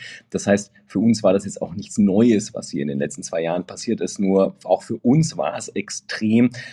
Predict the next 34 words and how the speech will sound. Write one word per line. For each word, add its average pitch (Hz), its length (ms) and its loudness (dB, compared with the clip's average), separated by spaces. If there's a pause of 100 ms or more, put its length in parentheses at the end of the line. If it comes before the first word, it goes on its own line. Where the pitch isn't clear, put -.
(180)
dass 95 380 0
wir 98 180 4
uns 98 220 -4
halt 95 140 -10 (540)
wenig 120 420 4
oder 98 160 2
gar 92 360 0
nicht 76 400 -2
mehr 80 280 -2
vor - 420 0
Ort 90 280 -2
irgendwo 101 480 2
gesehen 101 480 2
habe. 76 140 -8
Also 85 140 -2
nicht 90 180 -6
zwangsläufig 90 460 -6
in 98 140 -6
unseren 107 520 2
Büroräumlichkeiten, 101 800 -8
sondern 80 240 -10
einfach - 180 -16
auch 90 180 -14
irgendwo 78 320 -14
anders 82 320 -12
in 85 120 -18
Hotels - 460 -12
und, 69 240 -16
äh, 67 280 -6 (460)
äh, 64 260 -6
Tagungsmessen, 73 1040 -4
Messesituationen. 85 920 -6 (400)
Und, 98 380 4
ähm, 92 220 2